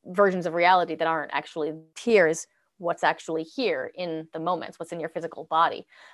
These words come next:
A lot of the work I do is helping people connect to their physical body and exist in it so that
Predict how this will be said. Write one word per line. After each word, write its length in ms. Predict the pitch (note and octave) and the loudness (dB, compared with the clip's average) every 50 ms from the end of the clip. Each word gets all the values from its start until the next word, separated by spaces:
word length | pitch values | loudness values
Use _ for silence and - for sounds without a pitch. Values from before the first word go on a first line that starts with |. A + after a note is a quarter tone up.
| - | -6
A 60 | F#3 F#3 | -4 -2
lot 260 | F#3 F#3 F3+ F3 F3 | 4 6 6 6 6
of 80 | E3 | 4
the 80 | E3 F3+ | 2 -2
work 180 | F3 F3 D#3 E3+ | -2 -2 -2 -2
I 80 | D3 D#3+ | -4 -2
do 220 | D#3 G3+ G3+ F#3 | 0 0 0 0
is 120 | F3 E3 | 0 -2
helping 240 | F3+ F3+ - F#3 F3+ | -4 -6 -6 -6 -10
people 240 | - E3+ D#3+ - E3+ | -10 -10 -10 -10 -12
connect 580 | - - F3 E3+ E3+ F3 F3 E3+ - - - - | -12 -10 -10 -8 -4 -2 -2 -2 -4 -6 -16 -10
to 80 | F#3 | -6
their 140 | F3 D#3+ D#3 | -4 -4 -4
physical 380 | - F3 D#3+ D#3+ D#3 - - D3 | -4 -6 -8 -8 -8 -12 -10 -6
body 560 | - E3 E3+ F#3+ F#3+ E3+ B2 - G#3+ G#3+ _ _ _ _ - - _ - | -2 2 4 4 4 2 0 -6 -10 -12 _ _ _ _ -20 -20 _ -6
and 140 | - E3+ D#3+ | -4 -4 -4
exist 500 | E3 E3+ D#3+ E3+ F#3 A#3+ A#3+ - - - - | -4 -8 -4 -2 0 0 0 -2 -10 -12 -14
in 100 | F3 - | -12 -12
it 320 | - F#3+ - - - - _ _ _ _ _ _ _ | -12 -14 -14 -16 -18 -18 _ _ _ _ _ _ _
so 300 | - - - G3 F3 F3 | -2 4 4 6 6 6
that 280 | E3 E3+ E3+ E3 - | 4 4 4 4 2